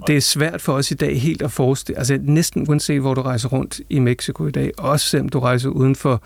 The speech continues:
den berømte Alfavej for at se ruinsteder eller besøge udgravninger, øh, så,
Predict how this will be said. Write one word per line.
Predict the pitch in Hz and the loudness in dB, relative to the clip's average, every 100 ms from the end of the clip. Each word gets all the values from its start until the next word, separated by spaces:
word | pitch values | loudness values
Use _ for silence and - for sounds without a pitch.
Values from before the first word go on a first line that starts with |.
| - - - | -10 -8 0
den | 123 | 0
berømte | 117 127 135 147 135 | 2 0 0 -2 -2
Alfavej | 127 123 135 127 127 - | -2 0 -2 -2 -4 -2
for | 135 | -2
at | 117 | 0
se | - 139 | 0 0
ruinsteder | 127 131 135 120 - 127 | 2 2 2 -2 -2 -2
eller | 120 | 0
besøge | 113 120 - 139 | -2 -2 0 0
udgravninger, | 131 123 - 131 127 127 117 - - - - - - - | 2 0 0 -2 0 -2 -4 -8 -16 -16 -16 -18 -18 -2
øh, | 131 113 107 | 2 4 4
så, | 107 - - - 139 | 2 0 0 2 0